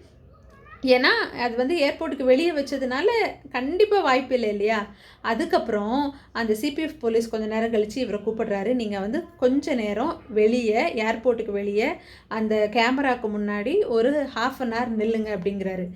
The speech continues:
ஏன் இப்படி நிக்க சொல்றாருன்னு புரியலையேன்னு நின்னதுக்கப்புறம், ஆ, அதுக்கப்புறம் ஒரு பாம் ஸ்குவாட் டீம்ல இருந்து வராங்க.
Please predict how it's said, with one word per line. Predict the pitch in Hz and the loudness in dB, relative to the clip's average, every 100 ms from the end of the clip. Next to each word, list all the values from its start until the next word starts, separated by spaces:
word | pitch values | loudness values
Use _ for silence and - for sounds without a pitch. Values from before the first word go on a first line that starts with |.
| - - - | -16 -20 -6
ஏன் | 240 294 427 359 | 0 2 2 2
இப்படி | 262 | 0
நிக்க | 233 277 269 | 0 -2 -2
சொல்றாருன்னு | 233 220 220 233 233 | -2 -2 0 -2 -2
புரியலையேன்னு | 226 208 202 233 226 | -2 -2 0 -2 -2
நின்னதுக்கப்புறம், | 208 233 233 196 175 190 185 208 277 262 - - - - | 0 2 0 -2 -6 -6 -6 -2 -2 -2 -10 -20 -20 -10
ஆ, | 202 202 | -6 -4
அதுக்கப்புறம் | 202 214 220 220 320 311 | 0 0 0 -2 0 2
ஒரு | 294 220 | 2 2
பாம் | 202 214 277 | 0 0 -2
ஸ்குவாட் | 320 - 285 247 247 | -4 -4 0 0 -2
டீம்ல | 240 226 220 | -4 -2 0
இருந்து | 190 220 254 | -2 -2 0
வராங்க. | 208 208 202 190 | 0 -2 -4 -6